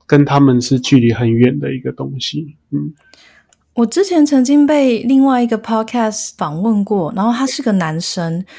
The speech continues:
Speaker 1: 嗯。
Speaker 2: 然后他问我的问题，我就会觉得说，好，我是男生，我要带女生去餐厅，
Speaker 1: 嗯，嗯，嗯。
Speaker 2: 我就是要展现我就是懂啊。
Speaker 1: <laughs> 对，对。
Speaker 2: <laughs> 然后我就会觉得，啊，你干嘛压力这么大？你就交给专业的处理就好了。
Speaker 1: 对，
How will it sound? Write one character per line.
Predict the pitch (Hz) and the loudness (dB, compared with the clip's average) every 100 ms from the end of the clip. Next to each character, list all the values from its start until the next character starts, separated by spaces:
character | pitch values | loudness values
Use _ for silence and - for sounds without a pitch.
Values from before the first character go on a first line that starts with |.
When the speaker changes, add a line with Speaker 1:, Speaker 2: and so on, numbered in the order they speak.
| - | 0
Speaker 1:
嗯。 | 339 123 | 2 2
Speaker 2:
然 | |
后 | 240 | 0
他 | 339 | 2
问 | 403 339 | 2 4
我 | 220 185 | 2 2
的 | 208 | 2
问 | 277 269 | 2 2
题， | 226 208 | 2 0
我 | 202 | 0
就 | 233 | 0
会 | 269 311 | 0 0
觉 | 214 | 0
得 | 208 214 | 0 -2
说， | - 220 214 214 226 - - | -2 0 2 2 -2 -10 -18
好， | - 208 | -2 0
我 | 220 180 | 2 0
是 | 220 | 2
男 | 254 190 175 | 2 2 -2
生， | - 208 196 | -2 0 0
我 | |
要 | 180 | 0
带 | 190 233 | 0 0
女 | 170 | 0
生 | 175 185 | 0 -2
去 | 208 | -2
餐 | 202 175 180 | -4 -4 -2
厅， | 180 175 185 | -2 -2 2
Speaker 1:
嗯， | 139 127 | 4 6
嗯， | |
嗯。 | 131 120 117 113 | 4 4 2 2
Speaker 2:
我 | 214 | 2
就 | 208 | 2
是 | 285 330 | 0 2
要 | 320 320 - | 4 2 -4
展 | 196 233 | -4 -2
现 | - 247 | 2 2
我 | 190 | 2
就 | 175 | 0
是 | 233 254 - | -2 -2 0
懂 | 165 | 0
啊。 | 156 156 180 349 - | 2 0 0 -8 -6
Speaker 1:
<laughs> | 247 254 247 | 0 0 2
对， | 233 120 - - - - - - | 2 2 -4 -16 -14 -14 -16 -4
对。 | 131 123 123 | 0 2 0
Speaker 2:
<laughs> | |
然 | - | 0
后 | 349 320 | 2 4
我 | |
就 | 247 | 2
会 | 349 | 2
觉 | 359 247 | 2 0
得， | 254 | 2
啊， | 285 | 2
你 | 233 | 2
干 | 277 | 0
嘛 | 240 | 0
压 | 220 | 0
力 | 233 233 | 0 0
这 | 240 | 0
么 | 196 | 0
大？ | 180 214 185 | 0 -2 -2
你 | 180 | -2
就 | 240 | -2
交 | 233 226 233 | 0 -2 0
给 | 202 | -2
专 | 170 190 | -2 -2
业 | 220 185 | 0 0
的 | |
处 | 175 180 | -2 -4
理 | 175 | -4
就 | 156 185 | 0 0
好 | 196 277 262 202 | 0 -2 0 0
了。 | 196 | 0
Speaker 1:
对， | 208 131 123 | 0 0 -2